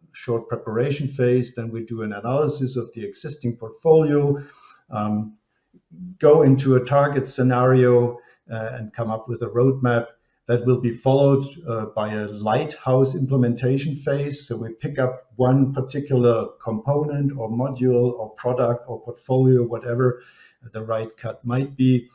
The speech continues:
uh, and work on that, uh, get the enhancements done, do standardization, do modularization, whatever is possible,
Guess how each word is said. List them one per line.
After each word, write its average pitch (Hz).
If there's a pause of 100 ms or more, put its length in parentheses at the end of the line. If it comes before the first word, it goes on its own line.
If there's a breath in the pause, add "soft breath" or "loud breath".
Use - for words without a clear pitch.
(340 soft breath)
uh, 110 (160)
and 120
work 156
on 135
that, 123 (420)
uh, 104 (160)
get 143
the 139
enhancements 120
done, 113
do 135
standardization, 120
do 135
modularization, 120
whatever 110
is 107
possible, 117